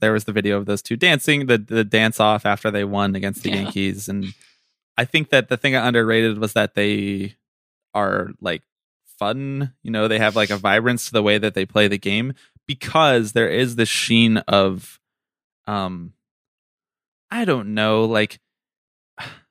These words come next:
Speaker 1: like, corporate consulting over the entire, like, Rays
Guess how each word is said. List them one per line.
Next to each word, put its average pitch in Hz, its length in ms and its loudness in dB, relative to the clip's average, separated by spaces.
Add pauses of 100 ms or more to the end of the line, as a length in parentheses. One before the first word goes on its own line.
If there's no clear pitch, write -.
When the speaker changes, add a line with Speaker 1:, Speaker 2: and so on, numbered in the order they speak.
(460)
Speaker 1:
like, 127 180 -6
corporate - 520 -2
consulting 160 760 -4
over 156 240 2
the 143 140 2
entire, 117 540 2
like, 107 180 0
Rays 104 580 -4